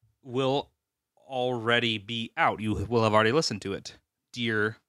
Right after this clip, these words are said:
listeners. But while we were at iBest, you know, we were up in,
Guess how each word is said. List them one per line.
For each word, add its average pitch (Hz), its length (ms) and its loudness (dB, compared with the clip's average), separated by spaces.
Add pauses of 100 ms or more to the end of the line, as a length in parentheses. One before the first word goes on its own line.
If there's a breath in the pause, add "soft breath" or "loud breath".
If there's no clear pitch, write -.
listeners. 123 680 -4 (460)
But 175 220 4
while 135 260 6
we 131 120 6
were 113 80 6
at 107 260 4
iBest, 104 320 0
you 110 80 -12
know, 95 140 -10
we 98 120 -10
were 98 220 -8
up 92 180 -10
in, 101 200 -14